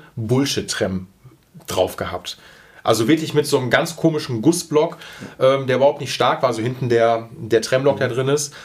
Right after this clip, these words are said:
Also wirklich richtige, richtiger Kernschrott. Und in dem Zuge haben wir dann einen Tremtausch gemacht. Also ich habe eine Neumondierung gemacht und das Trem getauscht. Jetzt spare ich mal aus, dass das Trem leider vom Spacing am Ende nicht gepasst hat.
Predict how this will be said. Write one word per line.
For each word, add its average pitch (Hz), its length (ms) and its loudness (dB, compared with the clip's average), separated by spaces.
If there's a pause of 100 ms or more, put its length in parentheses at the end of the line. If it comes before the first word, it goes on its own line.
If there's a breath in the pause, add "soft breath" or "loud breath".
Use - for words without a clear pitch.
(160 loud breath)
Also 110 220 2
wirklich 131 480 -4
richtige, 127 640 -2
richtiger 131 300 0
Kernschrott. - 500 -6 (720 loud breath)
Und 156 380 2
in 135 160 0
dem 160 200 4
Zuge 160 480 0 (100)
haben 143 220 4
wir 143 100 2
dann 143 320 0
einen 139 160 -6
Tremtausch 113 560 -2
gemacht. - 480 -10
Also 110 140 2
ich 113 100 0
habe 131 140 2
eine 120 100 -2
Neumondierung 139 400 2
gemacht 131 180 0
und 123 60 -8
das 107 100 -6
Trem 104 200 -4
getauscht. 92 400 -10 (1000)
Jetzt - 340 -6
spare 117 280 0
ich 139 100 -6
mal 113 120 0
aus, 123 280 0
dass 113 160 0
das 107 160 0
Trem 123 260 -4
leider 117 260 2
vom 98 160 -10
Spacing 139 440 0
am 131 120 2
Ende 135 160 -2
nicht 135 160 -6
gepasst 139 340 -2
hat. 151 160 2